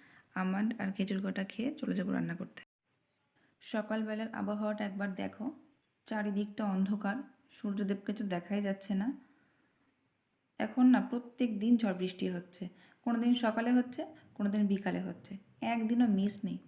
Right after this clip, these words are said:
প্রত্যেক দিন কালবৈশাখী ঝড় বৃষ্টি, আর ভালো লাগে না। প্রত্যেক দিন বৃষ্টি হলে কার ভালো লাগে বলো?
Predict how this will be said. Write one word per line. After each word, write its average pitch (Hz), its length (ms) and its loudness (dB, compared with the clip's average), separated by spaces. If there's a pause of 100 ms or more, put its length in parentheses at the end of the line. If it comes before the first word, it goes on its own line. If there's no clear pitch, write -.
প্রত্যেক 220 480 -6
দিন 247 180 4
কালবৈশাখী 190 680 -2
ঝড় 196 400 -4
বৃষ্টি, 185 460 -4 (580)
আর 226 220 -2
ভালো 202 280 -2
লাগে - 180 -2
না। - 140 -2
প্রত্যেক 226 320 -6
দিন 233 160 0
বৃষ্টি 226 300 2
হলে 226 180 0
কার 220 320 2
ভালো 214 160 2
লাগে 208 240 2
বলো? 202 240 0